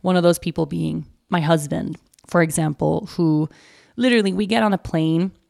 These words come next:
the man sits down, puts on his seatbelt, and falls asleep and doesn't wake up until we land.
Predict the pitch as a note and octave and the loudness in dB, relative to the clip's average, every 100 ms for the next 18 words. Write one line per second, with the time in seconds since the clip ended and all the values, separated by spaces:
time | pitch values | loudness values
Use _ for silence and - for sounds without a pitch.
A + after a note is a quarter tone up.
0 | - G3 F#3 F#3 G3 - - - C4 - | -6 2 4 4 2 0 0 0 0 -2
1 | - F#3+ F#3+ G3 B3+ D4+ G#3+ - G3+ G#3 | -4 0 2 4 2 0 -6 -2 2 2
2 | - G#3 F#3+ G3+ G#3+ A#3 - F3+ F3 E3+ | 2 -2 -4 0 0 -2 -4 -2 -2 -2
3 | - D#3+ D3+ - D#3+ D3+ E3+ E3 D#3+ D#3 | 0 0 0 -2 -2 -2 -2 0 0 -2
4 | - D3 C#3+ - E3 D#3+ B2 D#2+ | -6 -8 -8 -6 -8 -8 -12 -14